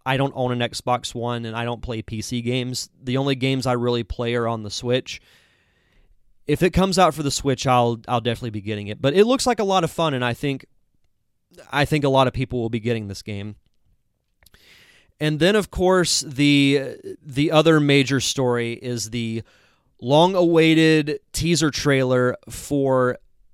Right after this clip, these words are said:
the Snyder Cut version of the Justice League. And this whole thing has been nuts as far as, you know, th-, the story of it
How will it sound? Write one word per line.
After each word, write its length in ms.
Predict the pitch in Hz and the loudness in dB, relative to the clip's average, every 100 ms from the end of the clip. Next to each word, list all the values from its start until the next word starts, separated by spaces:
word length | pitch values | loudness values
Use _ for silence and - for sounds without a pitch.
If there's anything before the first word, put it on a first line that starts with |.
| _ | _
the 160 | 127 127 | -6 -4
Snyder 500 | - 151 151 160 156 | -2 0 0 0 -2
Cut 360 | - 139 135 | -2 -2 -2
version 520 | 131 123 127 113 123 123 | -4 -2 -2 -2 -6 -6
of 260 | 123 113 101 | -6 -6 -8
the 80 | 110 | -12
Justice 540 | 107 101 - 113 - | -10 -12 -12 -14 -12
League. 260 | 107 101 110 | -12 -10 -10
And 140 | 110 | -6
this 160 | 156 - | -4 0
whole 220 | 247 254 | 0 0
thing 460 | - 202 185 165 - _ _ _ - | 0 0 0 -4 -10 _ _ _ -4
has 220 | 147 131 | -2 0
been 300 | 135 135 131 | 0 -2 0
nuts 360 | 139 135 - 135 | 2 2 0 -6
as 160 | 117 | -6
far 300 | - 131 123 | -2 0 2
as, 420 | 110 107 98 - - _ _ _ _ _ _ _ _ | 0 -4 -6 -6 -10 _ _ _ _ _ _ _ _
you 460 | _ _ 131 127 135 | _ _ -8 -2 0
know, 320 | 131 127 120 | 4 2 0
th-, 260 | 120 - - _ _ _ _ | -6 -16 -18 _ _ _ _
the 140 | 135 | -4
story 480 | - 170 165 165 156 | -2 0 2 4 4
of 180 | 139 120 | 2 2
it 280 | 135 127 | 0 -2